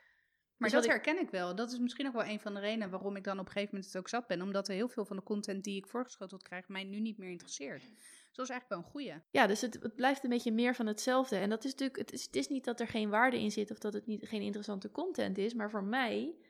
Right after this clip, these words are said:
Speaker 2: niet.
Speaker 1: Ja.
Speaker 2: En ik zie liever wat anders. Dus wat ik gedaan heb, is een aantal echt oude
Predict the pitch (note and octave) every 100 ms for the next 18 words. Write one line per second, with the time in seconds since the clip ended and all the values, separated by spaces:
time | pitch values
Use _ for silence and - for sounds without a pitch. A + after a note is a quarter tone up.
0 | _ _ _ _ _ _ _ A3+ A#3+ F3
1 | - _ _ _ _ _ _ C4+ G3 -
2 | A#3 A#3+ B3+ A3+ A3 G#3+ G3+ - A3 G3
3 | A#2+ F#3+ - G#3+ A3+ A3 G3+ G#3+ A3+ G#3
4 | G#3 G3 G3 F#3+ G3 F#3+ G3 - - G3+
5 | G3+